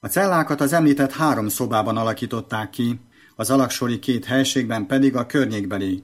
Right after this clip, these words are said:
katolikusok meglátogatása során használt Benkovics Ágoston nagyváradi püspöktől, aki maga is pálos szerzetes volt, szerzett tábori oltárt őrizték. A fehér barátok behívásukkor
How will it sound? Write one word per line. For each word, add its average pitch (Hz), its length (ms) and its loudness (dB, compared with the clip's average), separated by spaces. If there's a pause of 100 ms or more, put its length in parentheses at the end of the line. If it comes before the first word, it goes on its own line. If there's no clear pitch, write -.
(140)
katolikusok 113 760 -6
meglátogatása 104 880 -4
során 113 380 -4
használt 117 540 -4 (480)
Benkovics 107 560 -4
Ágoston 117 540 -4
nagyváradi 107 520 -2
püspöktől, 135 880 0 (280)
aki 101 180 -14
maga 104 260 -6
is 92 140 -6
pálos 98 280 -4
szerzetes 117 540 -4
volt, 98 300 -6 (280)
szerzett 104 600 -4
tábori 92 480 -6
oltárt 92 580 -10
őrizték. 90 720 -16 (760)
A - 120 -2
fehér 175 320 2
barátok 139 520 2
behívásukkor 139 1160 2